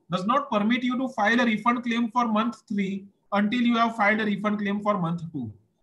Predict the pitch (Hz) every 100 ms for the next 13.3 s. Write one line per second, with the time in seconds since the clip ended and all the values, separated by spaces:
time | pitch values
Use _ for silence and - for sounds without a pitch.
0 | _ 202 202 208 214 233 240 226 226 240
1 | 240 226 208 208 220 262 262 240 214 190
2 | 185 214 220 233 - 202 - 208 196 165
3 | 202 185 180 180 208 175 147 156 170 175
4 | 175 - 147 139 131 117 107 - _ _
5 | _ _ _ _ _ - 214 233 311 285
6 | 262 262 247 247 269 247 220 214 233 247
7 | 240 247 233 233 262 226 220 233 233 220
8 | 226 233 196 185 214 208 165 214 202 202
9 | 208 208 170 175 185 170 160 170 - _
10 | _ 202 - 247 226 202 202 - 196 208
11 | 208 240 240 240 196 233 247 240 196 175
12 | 196 262 254 277 262 226 202 202 190 147
13 | 151 -